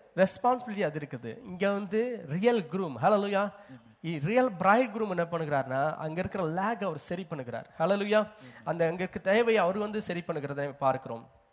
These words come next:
அவர் வந்து is all providing bridegroom-ஆ இருக்கிறார். ஹல்லேலூயா. To his bride. பிரைடுக்கு என்னெல்லாம் தேவையோ எல்லாவற்றையும் அவர் வழங்க, வழங்குகிறவரா இருக்கிறார். இந்த உலகத்துல இருக்கிற வந்து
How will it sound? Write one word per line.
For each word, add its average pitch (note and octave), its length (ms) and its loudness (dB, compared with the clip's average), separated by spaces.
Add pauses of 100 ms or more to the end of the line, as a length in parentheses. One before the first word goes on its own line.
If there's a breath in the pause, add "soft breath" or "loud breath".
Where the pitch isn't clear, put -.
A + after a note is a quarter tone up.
(340)
அவர் E3 200 0
வந்து F#3+ 380 0 (360 loud breath)
is E3+ 220 -2
all B3+ 340 8 (120)
providing A3 640 0
bridegroom-ஆ F3+ 580 2
இருக்கிறார். B2 360 -2
ஹல்லேலூயா. E3 480 -2 (200)
To A#3 80 -8
his A3+ 160 -4 (160)
bride. E3+ 320 -2 (1000)
பிரைடுக்கு G3+ 380 -2
என்னெல்லாம் C4 560 4
தேவையோ D#3+ 480 -4
எல்லாவற்றையும் C4+ 840 6
அவர் F3 220 4
வழங்க, E3 280 4
வழங்குகிறவரா F3 460 2
இருக்கிறார். C3 460 -2 (480 loud breath)
இந்த A3 200 2
உலகத்துல A#3+ 260 6
இருக்கிற G#3 340 2
வந்து F#3 480 0